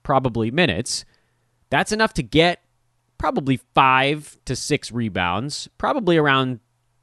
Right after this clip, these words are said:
two and a half to three and a half assists per game.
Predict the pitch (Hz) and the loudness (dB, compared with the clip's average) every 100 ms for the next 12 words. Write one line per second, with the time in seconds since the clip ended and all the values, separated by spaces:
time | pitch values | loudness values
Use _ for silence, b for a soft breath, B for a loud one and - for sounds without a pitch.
0 | _ _ 156 147 123 127 - - 120 139 | _ _ -4 -2 -2 -2 -6 -8 -4 -4
1 | 127 113 - 98 - 123 - - - 117 | -4 -6 -8 -10 -6 -6 -6 -16 -8 -8
2 | 104 90 80 101 | -6 -8 -8 -12